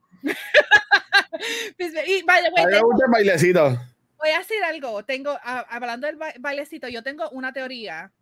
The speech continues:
Speaker 1: Es una teoría bastante dark, pero yo creo que esa es la que hay. Y mientras
Speaker 2: Ya,
Speaker 1: más la
Speaker 2: ya,
Speaker 1: busco,
Speaker 2: ya.
Speaker 1: más creo. El intro de Peacemaker, ¿qué es lo, lo más icónico que tiene ese intro? Díganme ustedes.
Speaker 2: Cuando le hace así, dispara.
Speaker 1: No.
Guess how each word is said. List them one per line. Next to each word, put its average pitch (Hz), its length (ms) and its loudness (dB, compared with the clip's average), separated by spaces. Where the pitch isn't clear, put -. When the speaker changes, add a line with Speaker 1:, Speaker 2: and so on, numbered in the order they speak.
Speaker 1:
Es 254 100 -10
una 285 160 -4
teoría 320 380 -4
bastante 269 480 -10
dark, 196 320 -10
pero 208 380 -8
yo 208 220 -12
creo 240 260 -10
que 208 100 -16
esa 185 180 -18
es - 20 -20
la 190 120 -16
que 180 120 -18
hay. 151 260 -18
Y 254 120 -12
mientras 254 300 2
Speaker 2:
Ya, 110 100 4
Speaker 1:
más 101 100 0
la 104 100 4
Speaker 2:
ya, 104 180 2
Speaker 1:
busco, 104 160 2
Speaker 2:
ya. 101 120 -4
Speaker 1:
más - 120 -12
creo. 170 260 -12
El 320 220 2
intro 392 360 -8
de 277 360 0
Peacemaker, 226 600 -8
¿qué 277 120 -6
es 359 160 -4
lo, 339 320 0
lo 277 180 -6
más 262 160 -10
icónico 294 480 -8
que 247 100 -14
tiene 233 220 -12
ese 226 180 -10
intro? 160 400 -18
Díganme 240 260 -8
ustedes. 170 280 -14
Speaker 2:
Cuando 165 240 4
le 165 40 6
hace 165 180 4
así, 202 240 4
dispara. 190 520 4
Speaker 1:
No. 214 500 -8